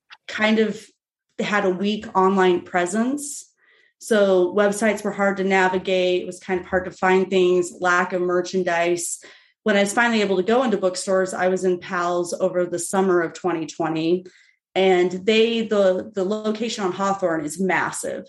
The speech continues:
So they do have the square footage to have a lot of merchandise. And they would just have these tables running through the middle of their aisles full of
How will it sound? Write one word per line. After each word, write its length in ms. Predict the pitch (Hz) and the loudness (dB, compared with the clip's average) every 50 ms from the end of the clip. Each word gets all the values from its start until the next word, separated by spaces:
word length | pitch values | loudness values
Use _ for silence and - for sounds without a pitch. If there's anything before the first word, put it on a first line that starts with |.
| - | -16
So 200 | - - - 214 | -8 -2 0 2
they 280 | 202 233 247 269 240 196 | 2 4 2 2 2 2
do 260 | - 214 220 208 202 | 2 2 2 2 2
have 540 | 202 - 175 170 165 160 156 151 151 - - _ _ _ _ - | 0 0 0 0 0 0 0 -2 -4 -8 -18 _ _ _ _ -8
the 60 | 190 | -6
square 320 | - - - 226 202 185 | -6 -2 0 2 2 2
footage 880 | 185 - - 240 240 214 180 160 160 156 147 - - - - - - - | 2 2 0 2 2 4 4 2 2 0 -2 -4 -8 -8 -8 -10 -12 -10
to 140 | - 208 196 | -4 -4 -2
have 340 | - 190 185 180 175 175 156 | 0 2 2 2 2 2 2
a 80 | 175 | 2
lot 220 | 180 180 165 160 151 | 2 2 2 2 0
of 80 | 147 | 0
merchandise. 680 | 151 165 175 180 180 - 170 160 156 147 160 165 165 - | 0 2 0 0 0 -2 -2 0 2 2 2 0 -2 -2
And 120 | - 190 | -2 0
they 60 | 185 180 | 0 0
would 100 | 202 202 | 0 -2
just 120 | - - | -2 -2
have 120 | 202 190 | -2 0
these 260 | 190 185 175 - - - | 0 0 -2 -4 -6 -6
tables 680 | - 208 208 214 202 185 170 160 156 160 156 160 - 175 | -2 -2 0 0 0 0 0 0 0 -2 -2 -4 -2 -2
running 300 | 175 170 175 175 170 170 | 0 2 2 2 0 0
through 140 | - 175 | -4 -4
the 60 | 170 165 | -2 -2
middle 200 | 170 170 156 151 | -2 0 -2 -2
of 60 | 156 | -2
their 120 | 160 - - | -2 0 2
aisles 480 | 156 156 165 156 151 151 160 - - - - - - - - - _ _ _ _ - | 2 2 2 2 0 0 -2 -6 -10 -14 -18 -20 -20 -20 -20 -20 _ _ _ _ -2
full 240 | 226 202 185 180 180 | 2 2 4 4 4
of 260 | 170 165 151 - - | 2 0 -2 -6 -10